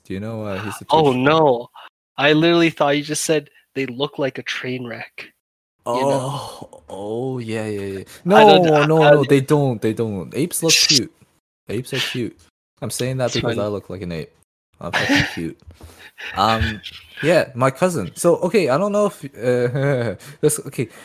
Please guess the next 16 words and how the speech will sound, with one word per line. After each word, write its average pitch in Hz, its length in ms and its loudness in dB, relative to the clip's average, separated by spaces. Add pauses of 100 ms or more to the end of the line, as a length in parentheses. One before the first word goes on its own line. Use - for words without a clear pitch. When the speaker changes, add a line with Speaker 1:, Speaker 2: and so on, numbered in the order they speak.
(300)
Speaker 1:
we're 135 200 4
gonna, 180 240 2
we're 131 80 4
definitely 156 320 0
gonna 156 160 0
go 110 220 2
overtime, 107 400 -2
though, 82 160 -4
if - 140 -14
we 87 260 -4
move 85 200 -10
back 87 200 -6
to 87 80 -12
cousin 87 360 -8
topic. 82 500 -14 (640)
Speaker 2:
Um, 139 680 2